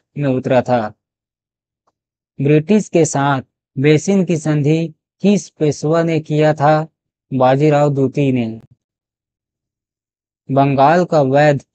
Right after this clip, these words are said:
शासन कब से कब तक चला? सत्रह सौ पैंसठ से सत्रह सौ बहत्तर तक चला। प्रशासनिक और अर्थव्यवस्था के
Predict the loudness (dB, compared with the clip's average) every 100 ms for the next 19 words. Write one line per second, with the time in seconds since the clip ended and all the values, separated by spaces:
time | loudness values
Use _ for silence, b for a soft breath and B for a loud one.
0 | _ -4 -2 0 -2 -2 -2 -4 -2 -4
1 | -4 -2 -2 -4 -4 0 0 2 -2 -8
2 | _ _ _ _ _ -6 -4 0 -2 0
3 | -2 -2 -4 -2 -2 -2 -2 -2 -2 -8
4 | _ _ -4 -2 0 0 0 -2 -2 -4
5 | -4 -4 -4 -6 -4 -2 -2 -6 -12 _
6 | _ _ _ _ _ _ _ _ -2 -2
7 | 0 -2 0 -2 -2 0 -2 -2 -4 -2
8 | -2 0 -2 0 -2 -2 -4 -2 0 0